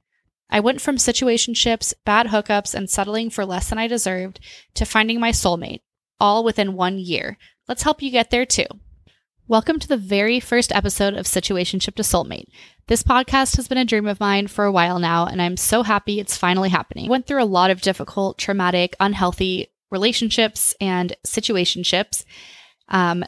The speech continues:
throughout my twenties, and these experiences really shaped me and forced me to grow and to change and to learn a lot about myself. And now that I'm on the other side of it and I'm finally in a healthy relationship,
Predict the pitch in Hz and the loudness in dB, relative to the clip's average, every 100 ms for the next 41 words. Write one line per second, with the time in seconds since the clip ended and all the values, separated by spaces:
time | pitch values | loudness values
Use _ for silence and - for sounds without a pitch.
0 | - 190 180 180 175 - 160 208 226 - | 0 2 4 2 0 -2 -2 0 0 0
1 | 208 185 180 180 180 - 214 240 247 247 | 0 2 2 0 -2 -4 -2 0 -2 0
2 | 226 226 214 220 196 190 185 - 180 - | 0 0 0 -2 -2 -2 0 0 0 -2
3 | - 202 202 185 180 190 185 - 190 180 | -2 0 0 -2 -2 -2 -2 0 0 0
4 | 185 202 202 202 202 180 170 - 214 202 | 0 2 2 4 2 0 -2 0 2 2
5 | 196 190 - 180 - 175 175 - - - | 0 -2 -2 -4 -2 -4 -4 -12 -20 -12
6 | - 185 185 185 180 175 175 175 - 175 | -2 2 2 2 2 2 4 0 -2 -2
7 | 208 233 269 - - - _ - 220 208 | 0 0 -2 -10 -20 -20 _ -4 2 4
8 | 208 202 202 202 226 233 226 202 196 190 | 4 2 0 2 4 2 2 2 2 2
9 | 302 381 - 185 175 170 185 - 185 180 | 2 2 2 2 2 0 -2 -2 -4 -4
10 | 180 185 180 185 - 190 202 - 180 180 | -6 -6 -4 -6 0 0 0 -2 -2 -2
11 | 175 185 175 - 190 196 240 240 226 226 | 0 0 2 0 -2 0 2 2 2 2